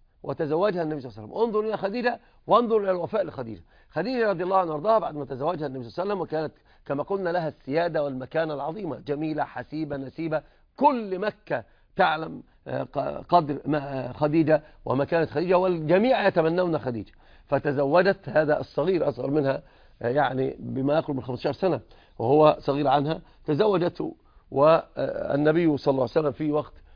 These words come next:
الزواج بعدما تزوجها كانت بجانبه صفاً صفاً.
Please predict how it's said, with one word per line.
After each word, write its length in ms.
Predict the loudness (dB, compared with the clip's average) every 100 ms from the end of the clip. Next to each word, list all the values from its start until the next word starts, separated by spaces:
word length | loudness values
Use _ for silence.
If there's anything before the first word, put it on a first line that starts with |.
| -8
الزواج 420 | -6 -2 0 0 0
بعدما 440 | -2 0 -2 -2 -6 -20 -10 -6
تزوجها 460 | -4 0 0 2 0
كانت 380 | 2 2 2 -2
بجانبه 680 | -4 -2 0 0 0 0 -2
صفاً 380 | -2 -4 -4 -10
صفاً. 380 | -10 -12 -12